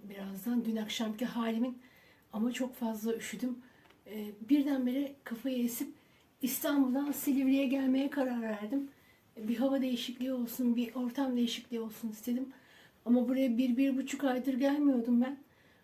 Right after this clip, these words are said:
O yüzden anormal derecede ev soğuktu. Hiç işte tabii bir şey yanmadığı için ve müstakil bir ev olduğu için de işte sağdan soldan yakan da yok, alttan üstten yakan yok.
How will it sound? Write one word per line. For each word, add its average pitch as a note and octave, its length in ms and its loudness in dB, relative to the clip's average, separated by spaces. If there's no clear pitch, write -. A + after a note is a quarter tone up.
O A#3 140 4
yüzden B3+ 320 4
anormal A#3+ 540 4
derecede B3 440 2
ev B3 80 0
soğuktu. B3+ 520 -2
Hiç A3 240 -6
işte - 340 -6
tabii A#3 340 -6
bir A#3 60 -6
şey A#3+ 240 2
yanmadığı B3+ 540 2
için C4 320 -6
ve A#3 100 4
müstakil B3 680 2
bir D4 80 0
ev D4 160 0
olduğu D4 380 0
için C#4 400 0
de D#4 160 -4
işte C#4 500 -2
sağdan C4 540 0
soldan C#4 520 4
yakan C#4+ 440 2
da C4 40 6
yok, A3+ 260 2
alttan A3+ 440 2
üstten C4+ 320 -2
yakan C#4 400 0
yok. C#4 260 0